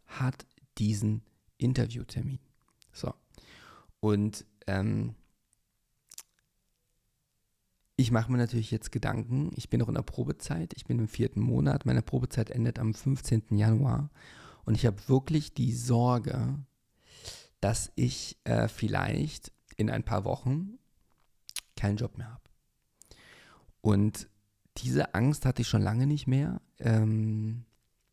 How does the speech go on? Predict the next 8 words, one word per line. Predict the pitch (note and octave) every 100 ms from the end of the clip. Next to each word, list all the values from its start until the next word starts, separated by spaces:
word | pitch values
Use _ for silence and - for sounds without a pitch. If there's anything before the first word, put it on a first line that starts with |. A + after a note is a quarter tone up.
| _ _ _ _ _ _ _ _ _ _ _ _
und | - A2
das | A2+ -
finde | B2
ich | C3
schon | A2
ein | G#2+
bisschen | - A#2+
bedrohend. | A#2+ - - - -